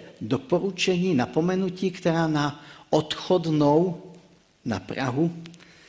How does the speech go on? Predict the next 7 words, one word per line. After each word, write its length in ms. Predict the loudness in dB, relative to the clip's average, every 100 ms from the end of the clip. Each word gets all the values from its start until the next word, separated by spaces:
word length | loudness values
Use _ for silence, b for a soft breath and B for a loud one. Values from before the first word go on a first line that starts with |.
| B B B
neváhá 540 | 2 4 4 4 4
apoštol 420 | 0 -2 0 0 2
Pavel 380 | 2 2 0
připomenout. 800 | 0 -4 -2 -2 -2 -6 -10 -18 -20 -10
Jsou 280 | -2 -2 -2 B B
nebývalé 720 | 0 2 2 0 0 -2 -2 -2
důležitá. 720 | -2 -2 -4 -10 -14 -20 -20